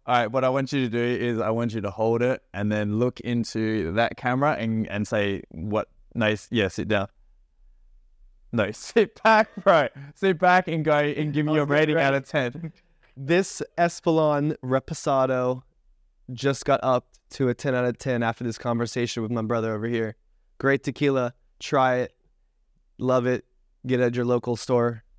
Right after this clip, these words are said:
Speaker 2: Thank you for having me.
Speaker 1: Thanks, bro. That was epic. <laughs>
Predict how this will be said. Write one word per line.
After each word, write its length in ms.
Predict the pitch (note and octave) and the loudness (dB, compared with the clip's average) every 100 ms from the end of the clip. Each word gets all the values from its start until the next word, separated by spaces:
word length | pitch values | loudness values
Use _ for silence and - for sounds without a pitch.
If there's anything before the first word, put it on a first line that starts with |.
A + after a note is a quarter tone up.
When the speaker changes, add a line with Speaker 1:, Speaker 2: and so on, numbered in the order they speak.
| _ _ _ - | _ _ _ -16
Speaker 2:
Thank 300 | - B2 A#2+ | -4 -2 0
you 80 | A#2 | -2
for 100 | B2 | 2
having 240 | A#2 A2+ | 2 2
me. 220 | A2 G#2 - _ _ - _ _ - - | -2 -4 -12 _ _ -20 _ _ -20 -4
Speaker 1:
Thanks, 280 | F#2+ D#2+ - | -4 -4 -6
bro. 240 | F2+ F2 - _ _ _ - - | -6 -6 -10 _ _ _ -20 -8
That 120 | F#2+ F2+ | -4 -2
was 60 | |
epic. 260 | F2+ D#2+ - _ - _ - - | -2 -4 -12 _ -20 _ -10 -2
<laughs> 540 | E3+ F#3+ F3+ F3 D3 | 2 4 6 4 2